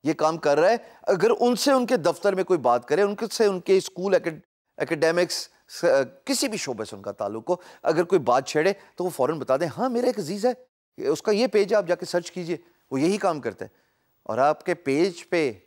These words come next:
जब कोई विजिटर आएगा और आप एक ही बात कर रहे हैं, which is about your service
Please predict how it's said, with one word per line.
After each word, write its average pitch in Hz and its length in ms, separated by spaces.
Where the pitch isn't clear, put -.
जब 110 280
कोई 110 240
विजिटर 113 560
आएगा 110 420
और 120 140
आप 156 200
एक 165 260
ही 240 80
बात 160 280
कर 120 200
रहे 110 120
हैं, 95 220
which 127 240
is - 120
about 127 280
your 165 300
service 110 340